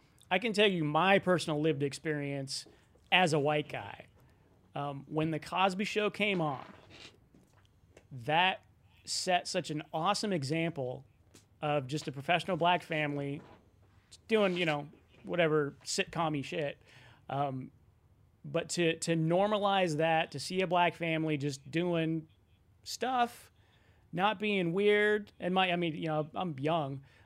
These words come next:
maybe, I don't know, Cosby Show came out thirteen, fourteen, somewhere in that neighborhood. Um, but to see that example and to normalize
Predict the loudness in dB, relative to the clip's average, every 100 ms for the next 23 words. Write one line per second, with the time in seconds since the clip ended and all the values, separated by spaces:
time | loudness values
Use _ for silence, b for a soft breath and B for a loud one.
0 | -14 -8 -6 -6 -8 -18 _ -10 -8 -8
1 | -10 -14 -18 -12 -6 -6 -4 -8 -6 -6
2 | -6 -6 -8 -8 -10 -6 -8 -6 -8 -8
3 | -8 -8 -8 -8 -8 -8 -8 -8 -8 -8
4 | -6 -6 -8 b b b b -8 -6 -4
5 | -8 -12 -18 -20 -20 -20 -6 -4 -4 -4
6 | -2 2 4 4 4 0 0 0 -2 -4
7 | -4 -2 0 2 4 4 2 0 -6 -10
8 | -12 -14 -16